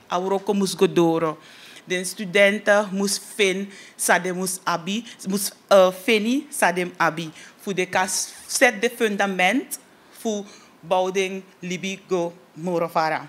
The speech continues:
Ehm, dus ik ben blij, jullie kunnen, is een mooie start, is een mooie push. Ik hoop dat jullie er goed gebruik van zullen maken.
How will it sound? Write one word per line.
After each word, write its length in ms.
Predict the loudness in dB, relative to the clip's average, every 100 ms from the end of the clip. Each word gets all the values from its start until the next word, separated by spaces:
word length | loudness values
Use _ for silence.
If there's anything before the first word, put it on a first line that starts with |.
| -16 -20 -20 -20 _ _ _ -18
Ehm, 560 | 0 6 8 8 4 -2 -6 -10 -10 -10
dus 380 | 0 2 4 0 0
ik 240 | 0 0 2
ben 240 | 4 4
blij, 380 | 4 2 2 0
jullie 300 | 0 -2 -2
kunnen, 400 | -2 0 -2 -2
is 180 | -6 -6
een 100 | -4
mooie 300 | -2 -2 -2
start, 480 | -4 -2 -2 -2 -6 -10
is 180 | -8 -6
een 120 | -4
mooie 400 | -2 0 0 -4 -4
push. 480 | 2 4 6 2 -2 -14 -18 -18 -20 _
Ik 260 | -4 -4 -6
hoop 320 | -4 -2 2
dat 160 | 2 2
jullie 280 | -4 -2 0
er 100 | 0
goed 240 | -2 -6
gebruik 460 | -4 0 2 2 2
van 220 | 0 2
zullen 300 | 0 0 0
maken. 540 | 2 2 2 0 -2